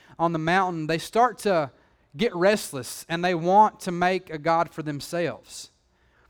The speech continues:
And so they fashion this golden calf. Now, in this time in, in Egypt, they were, they were used to the worship of these false gods.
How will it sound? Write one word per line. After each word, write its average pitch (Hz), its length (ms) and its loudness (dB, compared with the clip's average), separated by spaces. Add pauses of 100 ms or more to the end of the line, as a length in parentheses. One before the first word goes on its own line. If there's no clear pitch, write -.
(220)
And 151 120 -6
so 185 200 2
they 175 140 2
fashion 185 640 -2
this - 460 -4 (400)
golden 156 360 0
calf. 160 500 -4
Now, 165 240 2
in 165 100 -2
this 220 200 -4
time 170 360 0
in, 147 180 -6
in 151 200 -8
Egypt, 160 380 -6
they 160 120 -2
were, 143 240 -2 (460)
they 170 100 0
were 156 120 -2
used 165 440 -8
to 175 300 0
the 147 120 -4
worship 143 540 -4
of 135 120 -8
these 139 220 -6
false 139 420 -4
gods. 131 640 -6